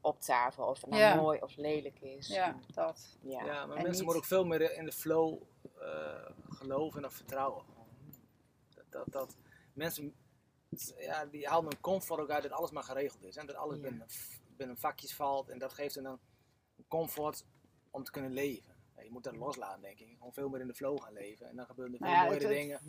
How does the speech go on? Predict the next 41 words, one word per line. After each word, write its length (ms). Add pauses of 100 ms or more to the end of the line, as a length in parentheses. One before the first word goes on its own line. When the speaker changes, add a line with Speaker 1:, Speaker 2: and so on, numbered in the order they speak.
Speaker 1:
Hmm. 80
Speaker 2:
voorbeeld 380
Speaker 3:
Als 80
dat 100
Speaker 2:
dat 120
Speaker 3:
je 60
Speaker 2:
wij, 140
Speaker 3:
alles 260
Speaker 2:
ja. 200
Speaker 3:
zo, 260 (580)
zo 340
afgestemd 600
wil 360
en 100
dat 100
het 80
Speaker 1:
Wil 100
Speaker 3:
allemaal 260
veilig 220
Speaker 1:
sturen. 180
Speaker 3:
is. 180
Zo'n 140
Speaker 2:
Ik 60
vind 140
het 120
het 100
Speaker 3:
nepveiligheid. 160
Speaker 2:
voorbeeld, 680
eh, 80
ik 40 (180)
Speaker 1:
Oké. 100
Speaker 3:
Heel 20
Speaker 2:
wilde 160
Speaker 3:
veel 100
Speaker 2:
hem 80
Speaker 3:
mensen 200
naar 100
op 80
zoek. 240
Tenminste, 300 (300)
dat 120